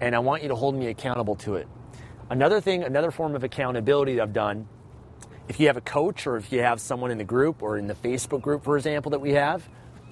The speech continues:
you say, "Okay, every day I'm gonna do this. I've gotta make a post and an update every day. If I miss a day and I didn't do it,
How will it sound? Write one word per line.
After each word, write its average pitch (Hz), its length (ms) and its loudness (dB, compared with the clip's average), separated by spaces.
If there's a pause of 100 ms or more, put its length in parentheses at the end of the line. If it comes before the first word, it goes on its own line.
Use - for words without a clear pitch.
you 151 80 2
say, 147 200 4
"Okay, 123 320 2
every 165 280 0
day 156 200 4
I'm 143 100 0
gonna 131 160 0
do 127 240 2
this. 196 400 0 (420)
I've 147 200 6
gotta 147 160 0
make 147 180 -2
a 120 60 -2
post 151 440 0
and 131 200 0
an 135 100 4
update 131 320 0
every 131 240 0
day. 139 380 2
If 127 100 -6
I 120 100 0
miss 131 300 -2
a 196 60 6
day 170 340 2
and 123 100 -4
I 113 100 -2
didn't 135 280 0
do 160 200 0
it, 170 200 0